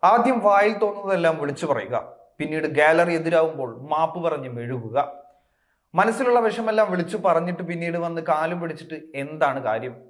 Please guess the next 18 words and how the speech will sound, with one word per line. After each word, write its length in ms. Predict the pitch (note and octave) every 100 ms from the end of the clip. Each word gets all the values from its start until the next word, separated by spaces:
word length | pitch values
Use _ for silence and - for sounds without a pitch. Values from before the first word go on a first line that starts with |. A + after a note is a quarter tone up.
| _ _ _ _
ഇന്ത്യയുടെ 360 | E3 F3+ G#3 G3+
അഭിമാനമായ 840 | G3+ E3 D#3+ F#3+ G3+ G3+ G3 F#3
പെൺകരുത്തിനെ 640 | F3+ F3+ E3 F3 E3 E3+ E3+
തീവ്രവാദിയാക്കിയ 1040 | E3 E3 F3+ F#3 F#3+ F#3 F3+ F3 E3+ E3
മന്ത്രി 360 | D#3+ D3+ D3+ E3
ഇപ്പോൾ 420 | D#3 D#3 B2+ A#2 - - _
ക്ഷമാപണവുമായി 920 | - E3 E3 F3 E3+ F3 E3+ D3+ C3+
വന്നിട്ടുണ്ട്. 520 | B2 A#2+ A#2 A2 E3 - - - - _ _ -
കേണൽ 280 | A3+ B3+ B3
സോഫിയ 400 | A#3 A3+ A#3 B3+ A#3+
ഖുറേഷിയെ 500 | A#3 A3+ - G#3+ G#3
അധിക്ഷേപിച്ചതിൽ 1080 | - E3 E3 F3+ A3 G3 F3 G3 F#3 F3+ - -
മാപ്പ് 380 | E3 F3 F#3 F#3
പറഞ്ഞ് 240 | G3 F3+
ബി 240 | E3+ E3 E3+
ജെ 80 | E3+
പി 160 | E3+ D#3
മന്ത്രി. 460 | A#2+ A#2+ F#3+ -